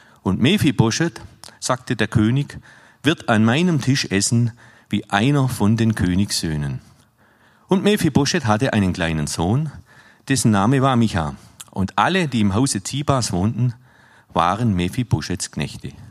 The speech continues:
So wohnte Mephibosheth in Jerusalem,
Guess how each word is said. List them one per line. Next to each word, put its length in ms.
So 220
wohnte 300
Mephibosheth 680
in 160
Jerusalem, 720